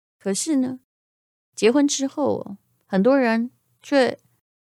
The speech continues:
很少看到她幸福的样子，常常看到她为一些小事情或一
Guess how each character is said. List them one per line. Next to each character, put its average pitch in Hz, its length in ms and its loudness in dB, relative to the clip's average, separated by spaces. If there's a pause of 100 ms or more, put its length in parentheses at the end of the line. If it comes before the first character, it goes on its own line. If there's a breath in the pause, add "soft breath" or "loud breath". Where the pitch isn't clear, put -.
(960)
很 240 200 2
少 185 160 4
看 269 240 -2
到 254 100 0
她 247 140 -2
幸 277 260 0
福 151 220 -6
的 185 100 -6
样 240 320 -2
子， - 260 -12 (360)
常 294 180 2
常 320 140 4
看 330 200 2
到 311 100 6
她 294 120 2
为 285 180 4
一 269 80 2
些 262 240 2
小 - 260 -2
事 262 220 0
情 180 300 2
或 208 160 0
一 208 100 -2